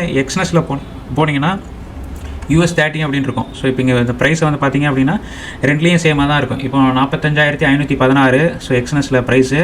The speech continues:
So, வி டி மார்க்கெட்ஸ்ல, இதே நாற்பத்தஞ்சாயிரத்தி ஐநூத்தி பதிமூணு. So, மார்க்கெட் மூவ்மெண்ட்ல இருக்கு.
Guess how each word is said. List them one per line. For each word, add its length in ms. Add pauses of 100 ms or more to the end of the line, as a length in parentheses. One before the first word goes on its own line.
(460)
So, 140
வி 120
டி 120
மார்க்கெட்ஸ்ல, 460 (380)
இதே 200 (100)
நாற்பத்தஞ்சாயிரத்தி 640
ஐநூத்தி 300
பதிமூணு. 380
So, 220
மார்க்கெட் 360
மூவ்மெண்ட்ல 400
இருக்கு. 240